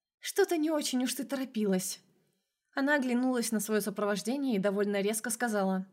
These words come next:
"Оставьте нас. Лея, а ты помоги мне переодеться к обеду".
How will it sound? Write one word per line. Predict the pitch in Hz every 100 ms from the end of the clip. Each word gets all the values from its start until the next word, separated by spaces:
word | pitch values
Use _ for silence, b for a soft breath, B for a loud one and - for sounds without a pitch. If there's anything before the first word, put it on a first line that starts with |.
| _ _ _ -
"Оставьте | 294 - 294 - 247
нас. | 233 220 - - _ _ _ _ _ _
Лея, | 330 339 262 226
а | 277
ты | 285 339
помоги | 320 247 240 302
мне | 269 254
переодеться | 254 226 220 226 233
к | 233
обеду". | 202 190 190 196